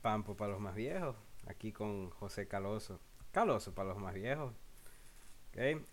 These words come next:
esto es Medio X. Eh, primero, antes de presentarles el tema de hoy, quiero hacer un pequeño inciso para darle muchas gracias a todos los que nos han apoyado, a todos los que nos han escuchado, a todos los que se han suscrito y todos los que nos han compartido, ¿ok?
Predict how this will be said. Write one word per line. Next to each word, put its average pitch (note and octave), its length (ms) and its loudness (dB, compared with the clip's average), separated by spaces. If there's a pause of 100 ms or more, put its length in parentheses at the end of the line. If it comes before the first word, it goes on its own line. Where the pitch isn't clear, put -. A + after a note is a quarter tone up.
esto A#2 280 2
es A#2 120 4
Medio A2 260 6
X. B2+ 480 0 (640)
Eh, A2+ 320 4 (100)
primero, A#2 300 6
antes A#2+ 220 4
de A2 80 0
presentarles A2 500 0
el A2 100 0
tema A2 240 2
de G#2+ 120 4
hoy, G#2+ 320 4 (260)
quiero G#2+ 160 4
hacer G#2+ 160 0
un G#2+ 60 2
pequeño G2+ 260 -2
inciso C3 460 -2 (600)
para A2 180 4
darle G#2+ 200 4
muchas A2+ 240 4
gracias A2+ 320 4
a G#2+ 80 -2
todos A2 240 4
los A2 140 0
que G#2+ 100 0
nos F#2 260 0
han G2+ 120 0
apoyado, A2+ 500 4
a G#2 80 2
todos F#2 180 0
los F#2+ 120 -2
que G2+ 100 -2
nos F#2+ 140 -2
han G#2 80 2
escuchado, G2 540 0
a - 20 -2
todos G2 200 -2
los G2 120 -2
que G2 100 -2
se - 80 -4
han G#2+ 80 0
suscrito A2+ 560 0
y G#2+ 80 -4
todos G#2+ 220 2
los G#2 100 0
que G#2+ 80 -2
nos G#2 80 0
han G2 80 -2
compartido, - 540 -4 (180)
¿ok? F#2 140 -4